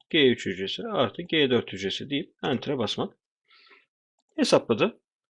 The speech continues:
Tabi burada üç tane değerimiz vardı. Hesaplamak, toplamak kolaydı. Ama bu çok daha fazla olduğunda, örneğin üç yüz tane olduğunda tek tek yazmak oldukça zor.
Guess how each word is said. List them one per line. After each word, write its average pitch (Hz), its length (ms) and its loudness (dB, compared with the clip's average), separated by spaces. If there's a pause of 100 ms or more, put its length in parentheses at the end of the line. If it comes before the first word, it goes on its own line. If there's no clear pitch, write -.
(380)
Tabi 220 420 2
burada 196 200 2
üç 226 220 2
tane 131 380 4 (580)
değerimiz 117 540 6
vardı. 110 260 4
Hesaplamak, 151 680 0 (360)
toplamak 165 460 2
kolaydı. 147 560 6
Ama 156 240 0
bu 170 260 0 (260)
çok - 300 2
daha 123 140 8
fazla 107 320 2
olduğunda, 113 180 0
örneğin 123 240 2
üç - 240 -8
yüz 120 140 -2
tane 101 160 2
olduğunda 98 220 -2
tek - 220 0
tek - 160 -4
yazmak 104 340 -4
oldukça 123 380 2
zor. 127 280 2